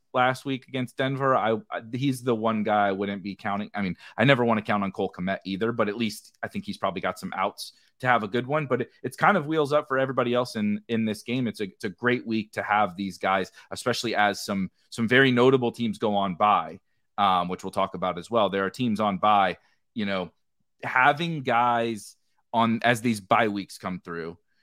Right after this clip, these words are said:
that are just healthy and maybe running into a decent spot, even though they're not the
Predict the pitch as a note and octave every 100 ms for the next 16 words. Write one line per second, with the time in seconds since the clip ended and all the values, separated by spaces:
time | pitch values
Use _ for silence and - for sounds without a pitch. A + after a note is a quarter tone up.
0 | _ _ _ _ _ - B2 G#2 F#2 C3+
1 | E3 C3+ C#3 A#2 G#2+ G2 A#2+ _ _ _
2 | A#2+ A2 B2 C3+ C3 A#2 B2 A#2 A2+ A2
3 | G#2+ G#2+ F#2+ G#2+ G2+ F#2+ - - G2+ E2+
4 | D#2+ _ _ - D3 C#3 C#3+ C3+ B2 A#2
5 | A2 B2 A#2+ G2+ - _ A2 A2+ G#2 G2+
6 | F#2+